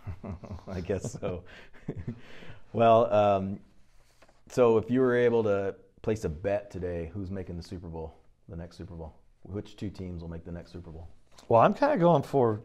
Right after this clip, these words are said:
Speaker 2: Tom Brady. I mean, the guy's, I wasn't really a Brady fan all that much over the years, but he's, anybody who can play like that for that long and,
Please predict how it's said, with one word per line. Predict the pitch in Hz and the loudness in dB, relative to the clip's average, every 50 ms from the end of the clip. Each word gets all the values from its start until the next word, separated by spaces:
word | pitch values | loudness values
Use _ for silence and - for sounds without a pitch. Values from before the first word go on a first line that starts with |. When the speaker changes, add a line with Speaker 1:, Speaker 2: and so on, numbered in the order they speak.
| - | -2
Speaker 2:
Tom | - 131 127 120 117 | 4 4 4 6 4
Brady. | 107 113 123 139 117 95 95 90 | 4 2 2 2 2 0 -4 -8
I | 92 98 - - | -12 -14 -12 -12
mean, | 104 | -10
the | 98 98 | -10 -8
guy's, | 101 104 110 113 107 95 - - - - _ _ - - - - - - - - - - - - | -6 -4 -4 -4 -4 -6 -8 -14 -18 -20 _ _ -20 -20 -20 -20 -20 -20 -20 -20 -20 -20 -4 2
I | 104 | 6
wasn't | 113 143 151 185 156 | 6 6 6 6 4
really | 139 135 135 | 6 6 6
a | 120 | 6
Brady | 107 127 120 120 113 | 6 6 6 4 4
fan | 107 - - 113 113 127 127 110 | 2 2 2 2 2 4 2 0
all | 101 98 101 | 0 -2 -4
that | 101 101 101 | -4 -6 -6
much | 110 104 98 92 - - - - - - - - - - - - | -6 -8 -8 -10 -12 -18 -20 -20 -20 -20 -20 -20 -20 -18 -16 -12
over | 110 107 | -10 -8
the | 95 95 | -6 -4
years, | 101 107 110 113 113 107 101 98 - | -2 -2 0 0 0 0 -2 -4 -8
but | - - 98 95 92 98 - - - - - - - - - - - - - - - - - - | -8 -6 -6 -6 -6 -8 -12 -18 -20 -20 -20 -20 -20 -20 -20 -20 -20 -20 -20 -20 -20 -20 -10 -6
he's, | 110 110 110 101 - - - - - - | -4 -4 -2 -4 -6 -10 -12 -10 -6 -4
anybody | - 127 127 120 131 123 120 | -2 -2 2 4 4 4 6
who | 120 113 | 4 2
can | 113 110 101 | 0 -2 -6
play | 98 - - 117 117 | -4 0 2 4 4
like | 110 110 110 - | 4 2 2 2
that | 113 110 110 - - | 0 0 0 -2 -4
for | - 107 | -6 -2
that | 113 110 110 104 104 | 0 0 0 0 -2
long | 104 110 110 107 107 107 107 104 104 104 | -2 0 0 0 0 0 -2 -4 -6 -8
and, | 107 110 101 104 | -8 -8 -10 -10